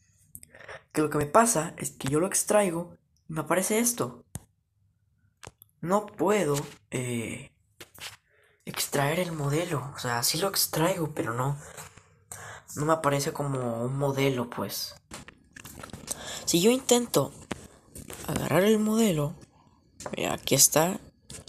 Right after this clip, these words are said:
Lo voy a volver a extraer. Aquí está. Lo agarro. Lo copio. Y cuando voy a Prisma tres D,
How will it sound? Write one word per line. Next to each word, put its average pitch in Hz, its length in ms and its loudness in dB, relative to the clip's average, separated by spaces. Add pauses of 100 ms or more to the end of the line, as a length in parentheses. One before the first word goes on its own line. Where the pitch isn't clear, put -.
(180)
Lo - 80 0
voy 135 60 4
a 143 60 4
volver 135 400 6
a 202 40 6
extraer. 131 680 2 (1800)
Aquí - 140 -8
está. - 420 2 (640)
Lo 135 120 6
agarro. 120 800 2 (1040)
Lo 160 200 4
copio. 151 760 2 (1700)
Y 143 120 -2
cuando 127 420 4
voy 143 320 10 (560)
a 120 340 0
Prisma 104 400 4
tres 113 360 2
D, 147 240 4